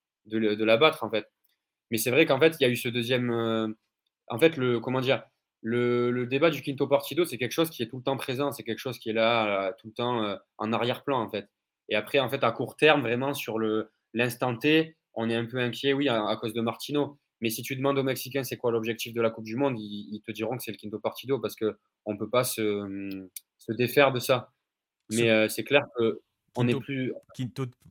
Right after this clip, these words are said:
Speaker 2: Quinto Partido, ça sous-entend donc de sortir d'un groupe devant l'Argentine et la, enfin, avec l'Argentine et la Pologne. Bon,
Speaker 1: Ouais.
Speaker 2: géné-, probablement derrière, euh, derrière l'Argentine,
Speaker 1: L'Argentine, mais
Speaker 2: s'il
Speaker 1: ça
Speaker 2: est
Speaker 1: peut, ça peut se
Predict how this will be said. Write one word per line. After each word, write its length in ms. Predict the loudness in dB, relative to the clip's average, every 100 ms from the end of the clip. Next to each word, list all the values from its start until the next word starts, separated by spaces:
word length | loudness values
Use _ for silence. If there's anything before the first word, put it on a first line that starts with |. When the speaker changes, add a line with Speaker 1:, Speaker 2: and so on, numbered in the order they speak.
| -14
Speaker 2:
Quinto 240 | -8 -8 -6
Partido, 460 | -8 -8 -10 -8
ça 180 | -8 -10
sous-entend 460 | -10 -8 -6 -6 -6
donc 340 | -6 -8 -10
de 140 | -10
sortir 340 | -8 -8 -6 -6
d'un 140 | -6
groupe 280 | -6 -10 -8 -8
devant 260 | -6 -6
l'Argentine 480 | -6 -6 -8 -8 -6
et 60 | -6
la, 80 |
enfin, 160 | -6 -8 -8
avec 220 | -8 -8
l'Argentine 420 | -8 -8 -8 -6
et 40 | -8
la 100 | -8
Pologne. 340 | -8 -8 -10 _ _ _
Bon, 220 | -8 -6 0
Speaker 1:
Ouais. 80 | 2
Speaker 2:
géné-, 240 | 2 0 -6
probablement 760 | -2 2 4 4 4 4 2
derrière, 640 | 0 0 0 0 0 0 -2
euh, 460 | -4 -6 -8 -8 -6
derrière 400 | -6 -4 -4 -2
l'Argentine, 480 | -2 -2 -2 0
Speaker 1:
L'Argentine, 80 | 2
mais 60 | 2
Speaker 2:
s'il 120 | 0
Speaker 1:
ça 60 | -2
Speaker 2:
est 40 |
Speaker 1:
peut, 80 | -2
ça 160 | 6 6
peut 120 | 6
se 120 | 0